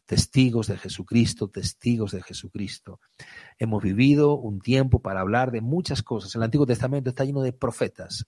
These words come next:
hablando de las cosas que van a acontecer. Pero una vez que las cosas han acontecido, ahora hay que hablar de aquel que se apareció, se llama Cristo. Y yo creo que este es el tiempo y es la dispensación y es una nueva época precisamente para eso.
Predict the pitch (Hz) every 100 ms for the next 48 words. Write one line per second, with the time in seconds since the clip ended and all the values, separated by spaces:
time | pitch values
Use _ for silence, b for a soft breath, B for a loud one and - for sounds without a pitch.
0 | - 110 101 127 117 95 90 90 95 95
1 | 123 113 - 117 107 98 98 90 - 92
2 | 82 b b b - 113 113 107 92 107
3 | 92 - 123 117 135 131 131 113 139 -
4 | 117 92 92 B B B 117 113 98 95
5 | 101 110 92 - b b - 98 92 110
6 | - 120 - 85 92 92 - 90 - 92
7 | 90 87 - 85 - - 107 104 95 107
8 | 117 117 143 151 165 _ b b b b
9 | b _ 104 104 _ 120 107 - 98 95
10 | 120 104 90 - 90 95 101 107 113 -
11 | 123 101 101 - 113 101 135 139 120 139
12 | 127 135 127 - - - - _ 98 101
13 | 92 104 107 104 95 95 - 95 - -
14 | -